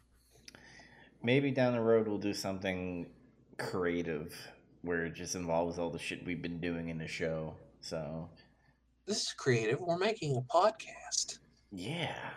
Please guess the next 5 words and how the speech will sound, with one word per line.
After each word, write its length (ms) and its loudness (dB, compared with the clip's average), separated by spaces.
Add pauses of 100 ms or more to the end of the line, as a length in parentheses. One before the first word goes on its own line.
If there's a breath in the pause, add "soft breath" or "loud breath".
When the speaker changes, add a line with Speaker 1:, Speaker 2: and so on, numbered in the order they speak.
(840 loud breath)
Speaker 1:
Radio. 920 0 (1160 soft breath)
Speaker 2:
Best 460 10
narrative? 880 10
That's 200 4
a, 80 6